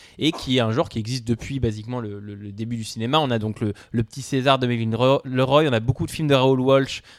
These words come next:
notamment La Grande Évasion avec, euh, avec, euh, Humphrey Bogart, on a du côté français Pepe le Moco, on a L'Ultime Razzia de Kubrick, on a Bonnie and Clyde, Le Samouraï avec, euh, avec Alain Delon, Le Clan des Siciliens bien sûr, et Scarface en quatre-vingt-trois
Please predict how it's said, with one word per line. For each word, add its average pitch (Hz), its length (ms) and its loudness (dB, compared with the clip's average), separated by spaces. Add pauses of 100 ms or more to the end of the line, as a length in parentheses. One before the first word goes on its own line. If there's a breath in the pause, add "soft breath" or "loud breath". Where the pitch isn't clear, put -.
notamment 123 260 -2
La 117 80 0
Grande 113 220 -2
Évasion 117 420 4
avec, 107 260 -4
euh, 107 300 -2
avec, 98 260 -8
euh, 95 200 -6
Humphrey 104 240 -6
Bogart, 139 340 2 (300 loud breath)
on 120 100 -2
a 127 80 4
du 123 140 -2
côté 135 200 2
français 127 360 -4
Pepe 127 160 0
le 131 120 2
Moco, 185 440 2 (320 loud breath)
on 117 80 -2
a 117 60 2
L'Ultime 135 280 2
Razzia 139 380 4
de 139 100 2
Kubrick, 139 540 0 (180 loud breath)
on 113 60 -2
a 113 80 2
Bonnie 127 260 2
and 143 80 0
Clyde, 165 320 4
Le 139 80 4
Samouraï 147 560 4
avec, 110 300 -2
euh, 98 320 -10
avec 104 240 -8
Alain 107 180 -4
Delon, 139 380 -2 (180 loud breath)
Le 120 140 0
Clan 127 180 2
des 123 60 0
Siciliens 127 400 -2
bien 117 240 -2
sûr, 208 360 -2 (560 loud breath)
et 220 120 0
Scarface - 480 -2
en 156 60 -8
quatre-vingt-trois 131 720 -2